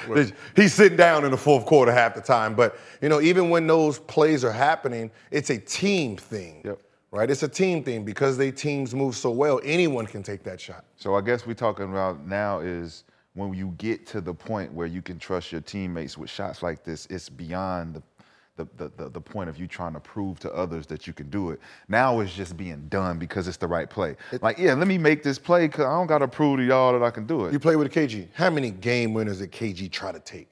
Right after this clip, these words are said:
Speaker 2: A lot.
Speaker 1: Or, or did he make the right play?
Speaker 2: He had to.
Speaker 1: Yeah, make the right play.
Speaker 2: Had to make the right play.
Speaker 1: Yeah.
Speaker 2: Yeah.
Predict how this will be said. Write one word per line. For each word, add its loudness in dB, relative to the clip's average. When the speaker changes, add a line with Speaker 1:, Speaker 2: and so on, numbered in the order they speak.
Speaker 2:
A -18
lot. -14
Speaker 1:
Or, -16
or -4
did -2
he 0
make -2
the -10
right -4
play? -4
Speaker 2:
He -14
had -2
to. -16
Speaker 1:
Yeah, -4
make -6
the -6
right 2
play. 4
Speaker 2:
Had -2
to -6
make -2
the -6
right -2
play. -6
Speaker 1:
Yeah. -2
Speaker 2:
Yeah. -10